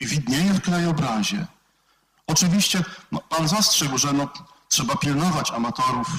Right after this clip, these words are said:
jak to określił, szybkiego zarobku, moralnej re-, rewolucji, żeby tam nie był, e, jakiś fast food i tak dalej, i tak dalej, tylko było coś, co będzie mniej więcej wyglądać jak to, co było kiedyś.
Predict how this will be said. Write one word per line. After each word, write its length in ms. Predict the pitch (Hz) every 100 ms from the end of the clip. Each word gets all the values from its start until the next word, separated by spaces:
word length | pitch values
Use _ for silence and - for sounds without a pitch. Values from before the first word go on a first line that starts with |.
| -
jak 140 | 113 113
to 180 | 120 120
określił, 420 | 113 131 - 110
szybkiego 420 | 104 - 120 123
zarobku, 500 | 139 175 190 175 110
moralnej 480 | 104 113 117 120 131
re-, 300 | 139 123 120
rewolucji, 600 | 139 170 202 180 - 143 - - -
żeby 240 | - 143 131
tam 240 | 135 131
nie 120 | 131
był, 140 | 120 123
e, 460 | 117 123 117 113 104 - - - _ -
jakiś 280 | 90 214 -
fast 340 | 175 185 -
food 380 | - - - -
i 40 |
tak 200 | - 107
dalej, 300 | 180 190 160
i 60 | 113
tak 180 | 107 104
dalej, 220 | 226 185
tylko 240 | - -
było 260 | 113 139 139
coś, 220 | 147 196
co 140 | - 117
będzie 300 | 139 160 156
mniej 280 | 139 131
więcej 360 | 117 226 190 151
wyglądać 540 | 120 113 143 196 185
jak 100 | 156
to, 120 | - 147
co 140 | 160
było 220 | 151 190
kiedyś. 380 | - 277 156